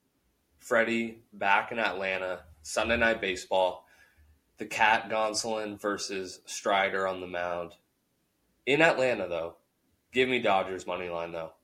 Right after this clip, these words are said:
I, I just think the Dodgers are gonna win this game on Sunday Night Baseball. I like, I, I think that you might get decent odds on it because the Braves have been playing really well recently,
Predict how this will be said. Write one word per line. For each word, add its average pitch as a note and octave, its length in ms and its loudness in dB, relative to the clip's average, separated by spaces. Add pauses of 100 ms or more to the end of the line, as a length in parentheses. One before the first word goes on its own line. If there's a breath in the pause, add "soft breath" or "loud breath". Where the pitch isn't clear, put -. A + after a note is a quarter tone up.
(140)
I, G2 280 4
I - 20 2
just G2 240 -6
think G#2 220 -4
the G#2 60 -12
Dodgers F#2 380 0
are F#2 60 -2
gonna F2+ 180 -6
win F2+ 160 -6
this F2 160 -6
game F#2+ 280 0
on F#2 100 -4
Sunday F2+ 280 -4
Night F2 200 -4
Baseball. F2+ 640 0 (560 soft breath)
I F#2+ 120 0
like, F#2+ 400 -2 (240)
I, - 540 -4
I A2+ 120 0
think B2+ 480 -4
that A2 380 2
you A2+ 160 -6
might G#2+ 200 0
get G#2 160 -8
decent G2+ 300 -6
odds F#2+ 240 0
on A2 160 0
it A#2+ 160 -6
because G#2 500 -6
the G2 60 -16
Braves G2 340 -2
have G2 100 -10
been F2+ 120 -10
playing F#2+ 400 -4
really F2+ 240 -4
well F2 260 0
recently, A#2 540 -6